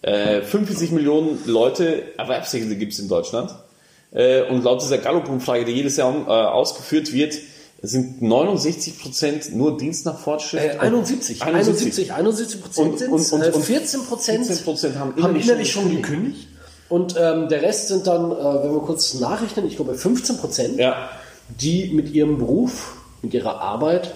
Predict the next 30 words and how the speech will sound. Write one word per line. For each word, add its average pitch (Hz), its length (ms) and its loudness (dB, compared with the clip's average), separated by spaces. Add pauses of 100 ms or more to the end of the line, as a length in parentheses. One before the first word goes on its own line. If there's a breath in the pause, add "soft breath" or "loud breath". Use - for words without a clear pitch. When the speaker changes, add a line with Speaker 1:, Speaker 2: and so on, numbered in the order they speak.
Speaker 1:
Zufrieden - 320 -6
Speaker 2:
zufrieden 208 260 0
Speaker 1:
sind. - 240 -10 (680 loud breath)
Speaker 2:
sind. - 80 -8
Speaker 1:
Ist - 120 -2
eigentlich 131 220 0
eine 135 120 2
sehr 123 240 2
schockierende 139 460 -2
Zahl 165 240 -2
gewesen 165 340 -2
für 170 140 -4
uns. 214 340 -6 (380 loud breath)
Äh, 135 220 2
müssen 131 260 -2
wir 131 60 2
schon 151 200 -2
so 135 160 -2
sagen 104 320 0
auch. 143 300 2 (480 loud breath)
Wir 117 160 0
haben 165 220 4
uns - 160 4
nämlich 175 240 0
gedacht, 147 400 -2 (160)
oh 123 160 4
ja, 131 400 2
gut, 143 180 -4
das, - 280 -2
äh, 98 200 0